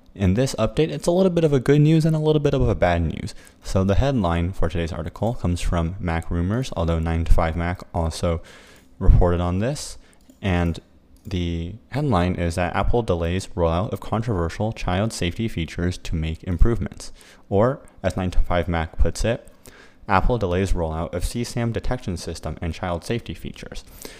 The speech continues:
So you may remember why we talked about why C sam scanning on your device was a bad idea. It remains to be seen what they plan to do with this,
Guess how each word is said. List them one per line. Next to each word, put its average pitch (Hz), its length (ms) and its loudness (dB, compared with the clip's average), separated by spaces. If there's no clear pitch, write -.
So - 140 -2
you 151 220 2
may 180 160 0
remember 85 520 0
why 90 160 -2
we 92 120 -4
talked - 300 -6
about 87 220 -4
why 87 160 -6
C 107 220 -8
sam 101 240 -4
scanning 90 440 -6
on 90 180 -4
your 92 100 -2
device 80 480 -8
was 85 160 -6
a 80 60 -6
bad 78 320 -6
idea. 78 340 -8
It 127 100 2
remains 175 340 2
to 127 140 -2
be 104 140 0
seen 98 400 0
what 98 100 -6
they 98 80 -6
plan 87 320 2
to 87 80 -2
do 82 180 0
with 85 140 -2
this, 110 400 -4